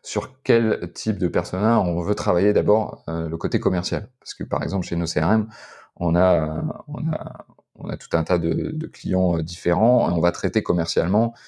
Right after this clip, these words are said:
les comptes qui sont à partir de trois ou quatre utilisateurs. Voilà. En dessous, on va pas du tout avoir d'interaction commerciale avec, euh, avec les personnes. D'accord ? Donc, c'est de l'onboarding, euh, self-onboarding, self-service, comme on dit.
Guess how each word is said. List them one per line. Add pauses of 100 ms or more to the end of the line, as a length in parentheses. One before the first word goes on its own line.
(200)
les
comptes
qui
sont
à
partir
de
trois
ou
quatre
utilisateurs. (320)
Voilà. (260)
En
dessous,
on
va
pas
du
tout
avoir
d'interaction
commerciale
avec,
euh, (100)
avec
les
personnes. (580)
D'accord ? (260)
Donc,
c'est
de
l'onboarding,
euh,
self-onboarding,
self-service,
comme
on
dit.